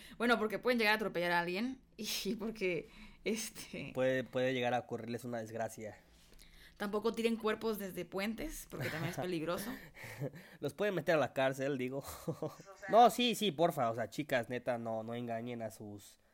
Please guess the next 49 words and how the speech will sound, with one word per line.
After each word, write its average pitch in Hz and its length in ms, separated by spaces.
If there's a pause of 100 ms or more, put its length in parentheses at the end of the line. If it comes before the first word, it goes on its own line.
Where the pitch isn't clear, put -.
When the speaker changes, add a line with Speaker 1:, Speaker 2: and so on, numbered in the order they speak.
Speaker 2:
a 120 80
sus 113 160
novios 123 540 (400)
diciéndoles 117 420
que - 40
están - 160
embarazadas 143 720 (380)
solo 110 200
para 104 140
sacarles 104 340
dinero. 123 380 (120)
O 123 40
sea, 110 320
sí 113 80
está 110 240
muy 104 140
Speaker 1:
Exacto. 120 240
Speaker 2:
culero 113 300
eso. 107 260
No 107 100
me 113 80
lo 127 80
han 151 100
hecho 151 380
y 123 80
espero 110 260
que 113 60
no 110 80
me 110 80
lo 117 80
hagan, 120 280 (560)
pero 104 220
sí 113 220
siento 110 240
que - 60
está 120 160
culero. 113 400
<laughs> - 320 (720)
Speaker 1:
<laughs> 208 80 (920)
Y 254 220
pues 214 220
bueno, 202 420 (120)
eso 190 240
fue 196 340
la 175 140
película 175 300
de 196 200
once 226 400
catorce 190 640